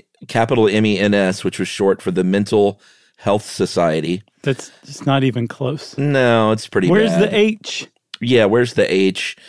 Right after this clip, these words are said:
Speaker 1: Uh, and also there was, I think, a, uh, an, a gentleman's magazine called Men's. Uh,
Speaker 2: <laughs>
Speaker 1: that's in scare quotes.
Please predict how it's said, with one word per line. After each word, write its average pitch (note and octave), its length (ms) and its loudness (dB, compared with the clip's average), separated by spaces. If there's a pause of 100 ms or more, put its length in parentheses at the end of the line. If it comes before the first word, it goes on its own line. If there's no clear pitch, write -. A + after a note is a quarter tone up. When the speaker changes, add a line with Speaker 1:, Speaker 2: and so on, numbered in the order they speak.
(300)
Speaker 1:
Uh, F#2 260 2
and G2+ 120 2
also G2 280 2
there F#2+ 160 4
was, F2+ 180 2
I F#2+ 80 2
think, F#2 300 -4
a, F2 340 0
uh, E2 240 -4 (460)
an, F2+ 260 -2
a E2+ 120 0
gentleman's F2+ 640 -2
magazine E2+ 580 -2
called E2 240 -4
Men's. D#2+ 500 -6
Uh, D#2 300 -6 (400)
Speaker 2:
<laughs> - 380 -4
Speaker 1:
that's G2 220 0
in F2+ 260 -4
scare F#2 280 0
quotes. E2 440 -2